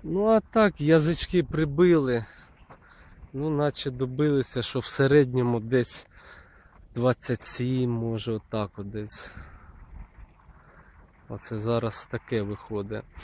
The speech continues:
Стосовно поля, що ми робили, ми баранували його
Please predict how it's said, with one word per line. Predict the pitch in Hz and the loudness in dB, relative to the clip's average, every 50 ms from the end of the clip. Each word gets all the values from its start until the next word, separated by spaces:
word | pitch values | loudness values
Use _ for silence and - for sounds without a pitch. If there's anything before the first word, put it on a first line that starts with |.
| - - - - - - - - - - - - - - - | -10 -8 -8 -10 -10 -10 -10 -10 -10 -12 -12 -12 -14 -6 -4
Стосовно | - - - - 147 135 - - 180 170 170 170 165 156 - - - | -4 -4 -2 -2 0 0 2 4 6 6 6 6 6 4 2 0 0
поля, | 190 185 175 165 147 143 127 | 2 4 4 4 4 2 0
що | - - 156 151 | 0 -2 0 0
ми | 147 147 143 | 2 2 2
робили, | 139 139 135 127 127 139 131 123 117 117 120 | 2 0 -2 -2 0 0 0 0 0 -2 -2
ми | 123 131 139 135 127 120 113 - - - - - - - - - - - - - - - - - - - - - - - - - - - - - - - - - - - - - - - - - - - - - - - - - - - - - - - - - | -2 0 0 0 0 0 -2 -4 -8 -10 -8 -8 -8 -8 -8 -8 -8 -10 -10 -10 -12 -14 -16 -18 -16 -16 -16 -16 -16 -18 -18 -18 -18 -18 -18 -18 -18 -20 -20 -20 -20 -20 -20 -18 -16 -14 -12 -10 -8 -8 -6 -4 -4 -4 -4 -4 -4 -4 -4 -4 -6 -6 -6 -6
баранували | 135 127 147 151 156 156 147 147 156 170 208 226 226 220 208 202 196 185 | -2 2 4 6 6 6 6 6 4 4 4 4 4 4 4 2 2 0
його | 185 175 170 165 151 | 0 -2 -2 -4 -4